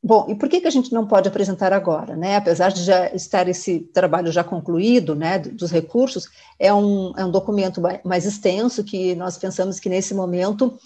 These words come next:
ele, hum, iria, hum, tomar muito tempo desta apresentação e o que nós gostaríamos fa-, de fazer realmente nesse momento é fazer a escuta de vocês que estão presentes nesta,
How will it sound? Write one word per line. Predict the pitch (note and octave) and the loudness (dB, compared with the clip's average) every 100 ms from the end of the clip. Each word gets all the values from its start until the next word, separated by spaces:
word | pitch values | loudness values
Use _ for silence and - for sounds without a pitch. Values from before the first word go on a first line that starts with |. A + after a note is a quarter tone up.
| - _ - | -20 _ 2
ele, | G3+ G3+ G#3+ G#3+ G#3 G3+ | 4 6 4 4 4 4
hum, | G3 F#3 F3+ - | 2 -2 -4 -4
iria, | G3 G3 G#3 G#3 G3 F#3+ | -2 2 4 4 2 -2
hum, | F3+ E3+ F#3 F3+ F3 E3 D#3 | -6 -6 -2 2 2 2 -2
tomar | F3 F#3+ G3 G3+ | 0 4 4 4
muito | A3 A#3+ | 2 2
tempo | A3+ G3 G#3 A#3 | 2 0 0 0
desta | F#3 F3+ F#3 | 4 4 2
apresentação | F#3+ F3+ F3 E3+ E3+ - F3+ F#3 A#3 | 0 0 -2 -4 -4 -4 -6 -2 -2
e | G#3 | 0
o | G#3+ | 0
que | G#3+ | 0
nós | F#3+ F#3 A#3+ - - | 0 0 0 -4 -14
gostaríamos | - F#3+ G3 E3 E3+ E3+ - | -6 -2 0 -2 -2 -8 -14
fa-, | - - | -14 -12
de | G3+ | -4
fazer | G3 D#3 F3+ | -2 2 0
realmente | E3+ D#3 F#3 E3+ E3+ D#3 | 0 0 0 0 -6 -6
nesse | D#3 F3 | -8 -4
momento | G3+ F#3 A3 E4+ E4+ - - | -2 0 -2 -4 -8 -20 -8
é | - G3+ | 2 2
fazer | G#3+ A3 A3 | 4 4 4
a | |
escuta | A#3+ G#3+ - A#3+ C4+ - D3 - _ - | 4 0 -4 -2 -2 -2 -6 -8 _ -8
de | |
vocês | E3+ A3 - G3 | 0 0 0 -4
que | G3+ | -2
estão | G#3+ G3 | -4 -2
presentes | F#3 F#3+ E3 D#3+ F3 - D3+ - _ - _ | -2 0 0 0 -4 -8 -12 -16 _ -20 _
nesta, | E3+ E3+ F3 - - E3+ D3+ | -8 -6 -6 -2 -2 -2 -4